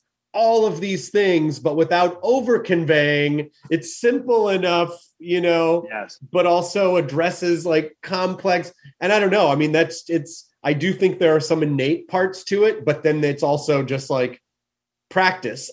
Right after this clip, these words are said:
Speaker 1: And going back to the thing about it can take you two or three years to make a movie,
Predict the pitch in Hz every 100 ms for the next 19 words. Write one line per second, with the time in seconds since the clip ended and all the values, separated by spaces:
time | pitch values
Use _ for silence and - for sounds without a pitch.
0 | - 175 165 151 160 180 175 160 165 160
1 | 156 139 165 160 147 147 147 156 143 131
2 | 156 143 151 143 139 143 143 - 139 170
3 | 160 143 135